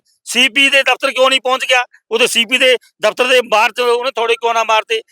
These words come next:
ਜਾਂ ਕਿਸੇ ਉੱਥੇ ਅਫਸਰ ਦੇ, ਅ, ਸਿਰ 'ਚ ਹਥੌੜਾ ਕਿਉਂ ਨਾ ਮਾਰਤਾ? ਉਹਨੇ ਬਾਬਾ ਸਾਹਿਬ ਅੰਬੇਡਕਰ ਨੂੰ ਹੀ ਕਿਉਂ ਚੁਣਿਆ? ਔਰ ਮੰਦਬੁੱਧੀ ਬੰਦਾ ਇੰਨਾ ਉੱਚਾ ਚੜ੍ਹਦਾ ਹੈ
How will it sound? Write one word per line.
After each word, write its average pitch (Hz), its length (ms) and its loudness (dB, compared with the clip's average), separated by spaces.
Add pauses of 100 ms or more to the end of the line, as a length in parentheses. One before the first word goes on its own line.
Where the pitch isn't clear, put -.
(160)
ਜਾਂ 233 180 0
ਕਿਸੇ 233 200 -6
ਉੱਥੇ 226 180 -2
ਅਫਸਰ 226 220 -2
ਦੇ, 233 80 0
ਅ, 208 420 -4
ਸਿਰ 214 160 -2
'ਚ - 80 -20
ਹਥੌੜਾ 233 260 4
ਕਿਉਂ 214 180 0
ਨਾ 214 80 2
ਮਾਰਤਾ? 208 340 0 (360)
ਉਹਨੇ 359 160 4
ਬਾਬਾ 254 300 2
ਸਾਹਿਬ 311 240 2
ਅੰਬੇਡਕਰ 285 480 0
ਨੂੰ 294 200 -2
ਹੀ 320 60 0
ਕਿਉਂ 277 240 0
ਚੁਣਿਆ? 156 240 -10 (400)
ਔਰ 262 100 2
ਮੰਦਬੁੱਧੀ 277 560 0
ਬੰਦਾ 240 400 0
ਇੰਨਾ 233 160 0
ਉੱਚਾ 254 300 -2
ਚੜ੍ਹਦਾ 233 360 2
ਹੈ 170 80 0